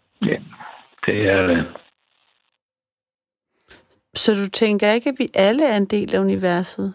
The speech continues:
Speaker 2: Det er bare ikke alle, der er bevidst om det. Man skal gøre sig
Speaker 1: Og det var
Speaker 2: fortjent
Speaker 1: et
Speaker 2: til det.
Speaker 1: ledende spørgsmål. Jo, jeg tror, at alle er en del.
Speaker 2: Mm.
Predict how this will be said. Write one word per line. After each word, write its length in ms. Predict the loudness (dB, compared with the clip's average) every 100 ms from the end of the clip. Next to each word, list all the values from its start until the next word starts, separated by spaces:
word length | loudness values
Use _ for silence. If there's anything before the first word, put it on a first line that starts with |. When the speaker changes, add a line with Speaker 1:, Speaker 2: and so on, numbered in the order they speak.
| -2
Speaker 2:
Det 60 |
er 40 | 0
bare 160 | 2 2
ikke 140 | 0
alle, 260 | 0 0 0
der 320 | 0 0 -2 -2
er 300 | 0 0 -2 -8 _ _ _
bevidst 400 | -2 0 -2 -2
om 200 | -4 -4
det. 180 | -8 -12 -16 _ _ _ _ _ _ -2
Man 140 | 0
skal 140 | 2 2
gøre 240 | 2 2
sig 100 | 2
Speaker 1:
Og 40 | 2
det 60 |
var 60 | 0
Speaker 2:
fortjent 300 | 2 2 2
Speaker 1:
et 60 |
Speaker 2:
til 120 | 2 2
det. 80 | 4
Speaker 1:
ledende 300 | 2 0 -4
spørgsmål. 640 | -4 -4 -2 -2 -2 0
Jo, 340 | 0 0 -4 -16 -20 _ -2
jeg 200 | -2 -2 -2
tror, 260 | 0 0
at 220 | -2 -4 -2
alle 340 | -2 0 0
er 500 | 0 0 0 -2 -4
en 240 | -4 -2
del. 400 | 0 0 -2 -4 -4 2
Speaker 2:
Mm. 400 | 4 4 2